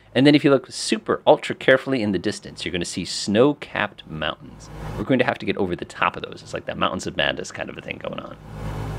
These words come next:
I'm gonna check all my engine systems here, make sure we're not overheating. Uh, we're well within two hundred degrees, oil pressure's fine, oil temperature's fine.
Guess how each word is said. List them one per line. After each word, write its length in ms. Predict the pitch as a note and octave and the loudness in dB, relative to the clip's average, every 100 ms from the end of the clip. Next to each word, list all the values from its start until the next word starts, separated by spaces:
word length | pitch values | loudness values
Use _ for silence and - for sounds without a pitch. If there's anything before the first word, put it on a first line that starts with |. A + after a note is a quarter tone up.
| - - - - - - - - | -8 -8 -8 -8 -6 -6 -6 -6
I'm 100 | D#2+ | -6
gonna 80 | D2 | -2
check 220 | - - | 0 0
all 80 | C#2+ | 0
my 80 | |
engine 240 | C2+ F2 F2 | -2 -4 -4
systems 360 | F2 - F2 | -4 -4 -4
here, 120 | - C#4 | -4 -4
make 120 | - | -4
sure 140 | - | -4
we're 40 | E2 | -2
not 120 | C#2+ | 0
overheating. 480 | E2 - C3+ C#3+ C3 - - - | 0 2 4 4 2 -8 -20 0
Uh, 200 | G2+ G2+ | 6 8
we're 160 | G2+ F#2+ | 8 8
well 180 | G#2 G2+ | 8 8
within 220 | F#2+ F2+ | 6 0
two 140 | G#2 | 0
hundred 200 | F#2+ F2 | 0 -2
degrees, 600 | D2+ F#3+ G#3 G3 F#3 F3 | -2 2 2 4 4 2
oil 180 | - G2+ | 2 0
pressure's 380 | G3 G3+ - - | 2 -2 0 0
fine, 360 | A2+ A2+ A2 E2 | 4 4 4 2
oil 140 | D#2 | 0
temperature's 500 | - - C3 C3+ B2 | 2 2 0 -4 -4
fine. 360 | - B2 A#2 | 0 2 2